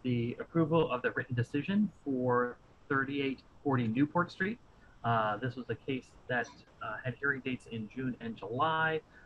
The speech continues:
Um, I wrote up the decision, forwarded that to the board last week for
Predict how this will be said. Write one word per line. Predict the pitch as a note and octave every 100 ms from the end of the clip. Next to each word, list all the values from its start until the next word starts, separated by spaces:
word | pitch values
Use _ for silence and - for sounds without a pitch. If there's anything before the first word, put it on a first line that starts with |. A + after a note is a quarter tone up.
| - -
Um, | A2 G#2+ G#2 G#2 - - -
I |
wrote | A#2 B2
up | A#2 -
the | -
decision, | A#2 - C#3+ B2+ C3 B2 - - -
forwarded | C3+ B2 A#2+
that | A#2
to | -
the | -
board | - A#2+ A#2+
last | G#2 G2+ -
week | C3+ B2+ -
for | A2 G2+